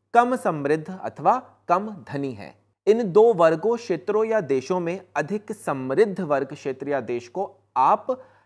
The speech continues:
गैर निर्धन की, की, अ, कैटेगरी में रख सकते हैं, किंतु वह वर्ग, क्षेत्र या देश जो पहले की तुलना में कम समृद्ध अथवा संपन्न है,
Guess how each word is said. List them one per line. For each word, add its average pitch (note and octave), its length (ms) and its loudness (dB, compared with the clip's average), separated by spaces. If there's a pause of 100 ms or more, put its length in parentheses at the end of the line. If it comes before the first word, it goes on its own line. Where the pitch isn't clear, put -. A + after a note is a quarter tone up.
(140)
गैर G3 400 4
निर्धन D#3+ 380 -4
की, A3 120 -10
की, F3+ 880 -6
अ, A#2+ 120 -2
कैटेगरी F#3 560 0
में G#3 120 -2
रख E3+ 160 -4
सकते F3+ 320 -6
हैं, A3 220 -12 (460)
किंतु F3 400 -4 (440)
वह E3 440 0
वर्ग, G#3 320 4
क्षेत्र F3 380 -4
या E3 160 2
देश C3 400 -2 (260)
जो F#3 260 4
पहले G#3 540 -2
की C4 160 -6
तुलना F#3 360 0
में F#3+ 160 -4
कम G#3 300 -2
समृद्ध E3+ 600 -2
अथवा D3 320 -6
संपन्न C#3 420 -4
है, G#3 240 -8